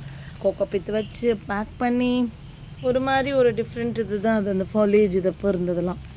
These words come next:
நிறைய பேர், "ஃபாலியேஜ் ஏன் சிஸ்டர் சேல் பண்ணுங்கன்றீங்க?" But இது சும்மா அப்படியே மொத்தமா தொட்டியில வச்சு அழகு பார்த்துட்டேன் நானு. இது இங்க இருந்தும் முளைச்சு வந்திருக்குதுங்க. இங்க என்னோட ட்ரீ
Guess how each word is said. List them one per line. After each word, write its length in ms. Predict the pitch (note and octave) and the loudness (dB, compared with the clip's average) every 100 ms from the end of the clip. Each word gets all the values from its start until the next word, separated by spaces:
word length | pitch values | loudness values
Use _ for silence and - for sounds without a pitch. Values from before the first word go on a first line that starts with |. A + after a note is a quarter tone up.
| - - - - | -16 -14 -10 0
நிறைய 240 | G#3 A3 | 4 4
பேர், 160 | A3 G#3+ | 2 0
"ஃபாலியேஜ் 400 | A3 G#3+ A3+ G3 | 2 4 4 4
ஏன் 220 | A3 A3+ | 2 2
சிஸ்டர் 340 | A#3 A#3 A#3+ G#3+ | 0 -2 -2 0
சேல் 200 | B3+ B3+ B3 | 2 2 2
பண்ணுங்கன்றீங்க?" 600 | A#3+ A#3 A#3 A3 G#3+ C4 C#4+ | 0 2 2 2 2 2 2
But 120 | A#3+ | 0
இது 200 | A#3 A3+ | 0 0
சும்மா 200 | A#3 C4 | 0 0
அப்படியே 240 | B3+ B3+ A#3 | 0 0 2
மொத்தமா 340 | A3 A#3 B3+ A#3+ | 0 0 -2 0
தொட்டியில 240 | G#3+ A#3 | 0 2
வச்சு 200 | A3+ G#3 | 2 2
அழகு 200 | A3 G3+ | 0 0
பார்த்துட்டேன் 420 | F#3+ G#3 G3 G3 F#3+ | -2 -6 -6 -6 -6
நானு. 160 | F#3+ G3 - - - - | -10 -12 -14 -16 -16 -12
இது 240 | G#3 B3 D4 | -8 -6 -6
இங்க 180 | A3 | -6
இருந்தும் 260 | G#3+ G3 C4 | -6 -4 -4
முளைச்சு 240 | A#3 A3 A#3+ | -4 -4 -4
வந்திருக்குதுங்க. 520 | G#3 G#3+ A#3+ G#3+ G3+ G3 | -2 -2 -2 0 2 2
இங்க 460 | F#3+ G3+ G3+ G#3 F3+ - - - - - - F#3 | 0 2 4 2 0 -8 -10 -10 -12 -8 -6 -4
என்னோட 340 | F#3 F#3 G3 - | -2 -2 -2 -4
ட்ரீ 180 | - D4+ | -2 0